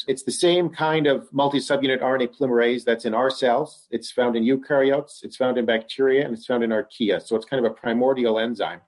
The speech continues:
And there have been some studies that have looked at the evolution of these multi-subunit R N A polymerases in these viruses.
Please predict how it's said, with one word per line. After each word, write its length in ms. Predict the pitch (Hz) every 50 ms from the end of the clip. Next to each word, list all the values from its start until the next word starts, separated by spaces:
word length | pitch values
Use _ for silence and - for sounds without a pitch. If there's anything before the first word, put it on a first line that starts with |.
| _ _ _ _ -
And 340 | 139 135 135 127 117 - -
there 140 | 151 143 139
have 180 | 170 214 202
been 120 | 220 202 175
some 160 | - 165 147
studies 560 | - - - 180 170 143 147 147 135 123 -
that 120 | 135 127
have 140 | 123 123 123
looked 440 | 123 127 139 147 143 147 - - _ -
at 200 | 135 131 127 -
the 140 | 127 123 135
evolution 600 | 139 131 135 139 156 151 147 - 117 107 110 113 _ _ _ _ _ _ _ _ - -
of 180 | 123 120 120
these 160 | 113 120 113
multi-subunit 720 | 117 135 143 139 143 143 127 - 143 131 131 131 127 127 127
R 160 | 139 131 131
N 60 | 127
A 60 | 123
polymerases 680 | 117 - - 147 135 127 123 117 113 107 107 110 107 107
in 60 | 110
these 160 | 110 104 98
viruses. 540 | 104 113 113 113 117 110 113 - 92 - -